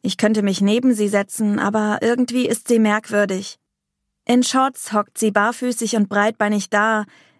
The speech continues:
in der einen Hand eine Zigarette und mit der anderen kratzt sie mit langen, grasgrünen Fingernägeln überall an sich rum.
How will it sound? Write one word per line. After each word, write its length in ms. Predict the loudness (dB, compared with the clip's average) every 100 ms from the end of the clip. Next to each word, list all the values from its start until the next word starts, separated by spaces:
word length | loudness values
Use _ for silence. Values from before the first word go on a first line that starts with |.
| 0
in 120 | 2
der 140 | 2
einen 340 | 2 2 2 2
Hand 280 | 2 0 0
eine 240 | 0 0
Zigarette 680 | 0 0 2 -2 0 -2 -2 -10 -20 _ _
und 160 | 0
mit 140 | 2 0
der 120 | 2
anderen 420 | 2 2 2 0
kratzt 440 | 0 -2 -2 -8 0
sie 140 | 2
mit 200 | 2 0
langen, 420 | 0 0 2 0
grasgrünen 720 | 0 0 0 -4 -2 0 2
Fingernägeln 840 | 0 0 2 2 0 0 0 0 0
überall 480 | 0 2 0 0 0
an 160 | 0
sich 260 | 0 -2 -2
rum. 260 | -2 -2